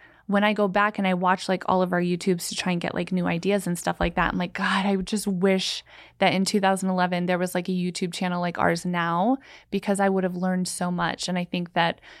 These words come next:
um, instead of bashing others for even bringing up YouTube and, like, learning from YouTube, you should just watch your mouth, because there's so much value in YouTube. And I'm not saying,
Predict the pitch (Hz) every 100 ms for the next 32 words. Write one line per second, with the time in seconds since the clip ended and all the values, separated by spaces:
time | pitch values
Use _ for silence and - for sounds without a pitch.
0 | - 180 175 185 - 196 180 180 180 -
1 | 180 175 175 170 - 175 175 170 175 175
2 | 175 170 175 170 - 175 175 175 170 175
3 | 175 175 180 208 214 220 - 233 233 214
4 | 185 190 185 180 - 170 170 - 175 165
5 | 160 196 - 180 180 175 180 175 - -
6 | 196 190 185 - 180 175 175 170 - 220
7 | 269 233 180 170 180 180 185 190 - -
8 | 190 180